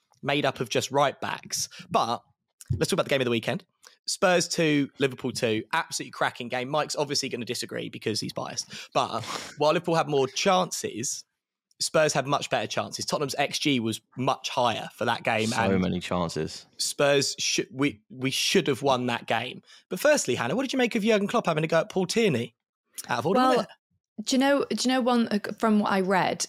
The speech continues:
Speaker 3: um, one of the statements he'd made about, um, that he sh-, if he'd have actually played, if he actually was a footballer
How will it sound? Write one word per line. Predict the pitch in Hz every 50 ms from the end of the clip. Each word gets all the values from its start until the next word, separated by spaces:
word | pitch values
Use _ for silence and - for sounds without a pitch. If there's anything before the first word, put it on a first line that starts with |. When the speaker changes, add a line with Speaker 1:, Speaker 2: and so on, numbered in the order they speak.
| - -
Speaker 3:
um, | 185 180 175 175 175 175 -
one | - 185 180 180
of | 175 170 -
the | - - 185 175
statements | - - - 185 180 - - -
he'd | 190 185
made | 190 185 180 170 170 170 160
about, | 170 - 165 156 156 156 - -
um, | 170 160 156 156 156 160 160 156 147 135 - -
that | 180 -
he | -
sh-, | 170 - - -
if | 156 156
he'd | - 180 175 170
have | 165
actually | 175 - - - - 170 165
played, | - - 190 175 170 165 165 -
if | - 185 185 175 -
he | 185 180
actually | 175 170 - - 180 180
was | 165 180 175 175 180
a |
footballer | 170 - 190 175 - - 165 156 156 151 143 143